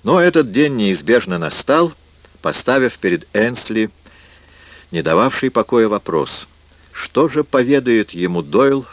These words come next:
в самые последние минуты жизни? Если только они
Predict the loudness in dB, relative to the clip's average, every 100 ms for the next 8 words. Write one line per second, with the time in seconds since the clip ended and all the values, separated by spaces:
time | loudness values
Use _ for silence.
0 | -18 -8 -4 -2 -4 -4 -4 -6 -2 -2
1 | -2 -4 -4 -6 -6 -6 -6 -6 -8 -10
2 | -18 -20 _ _ _ _ _ _ _ _
3 | _ _ -14 -4 -2 -2 -2 -4 -2 0
4 | 0 0 -4 -4 -4 -8 -6 -6 -6